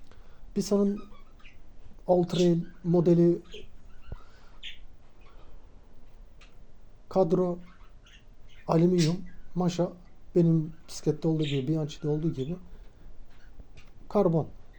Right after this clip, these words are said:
Bunun fiyatı da seksen bir bin sekiz yüz on beş lira.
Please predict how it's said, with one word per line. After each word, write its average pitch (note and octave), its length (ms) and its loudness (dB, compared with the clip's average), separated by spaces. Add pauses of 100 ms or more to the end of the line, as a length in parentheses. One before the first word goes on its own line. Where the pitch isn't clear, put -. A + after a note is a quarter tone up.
(540)
Bunun G#3 200 6
fiyatı A#3 320 0
da A#3+ 80 2
seksen A3+ 440 0
bir A3+ 140 2
bin A3 80 4
sekiz G3 380 0
yüz F3 100 4
on D3 60 2
beş C3 200 -4
lira. A#2+ 140 -6